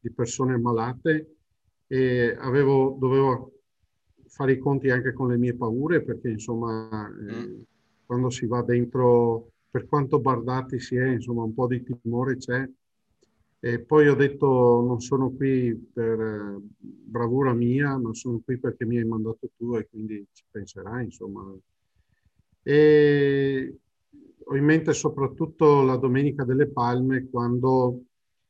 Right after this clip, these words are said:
Speaker 1: eh, girando, mm, per le stanze, un vecchietto, un nonnino anziano, mi ha detto: "Padre, mi dia un bicchiere d'acqua, un bicchiere d'aria".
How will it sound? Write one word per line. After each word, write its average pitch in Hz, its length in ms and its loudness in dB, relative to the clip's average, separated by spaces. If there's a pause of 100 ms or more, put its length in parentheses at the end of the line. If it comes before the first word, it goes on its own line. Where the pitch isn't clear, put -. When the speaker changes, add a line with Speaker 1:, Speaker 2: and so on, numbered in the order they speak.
(280)
Speaker 1:
eh, 113 1120 -4
girando, 127 920 0 (460)
mm, 113 120 -6 (100)
per 127 140 -2
le 131 120 0
stanze, 123 640 -2
un 113 640 -4
vecchietto, 120 1000 -4 (360)
un 113 140 -6
nonnino 123 500 0
anziano, 120 840 -4 (160)
mi 120 120 -8
ha 113 60 -8
detto: 127 580 -2 (680)
"Padre, 123 440 -2
mi 120 160 -2
dia 143 180 0
un 127 120 0
bicchiere 117 440 -6
d'acqua, - 420 -14 (880)
un 131 140 -4
bicchiere 131 400 0
d'aria". 104 420 -6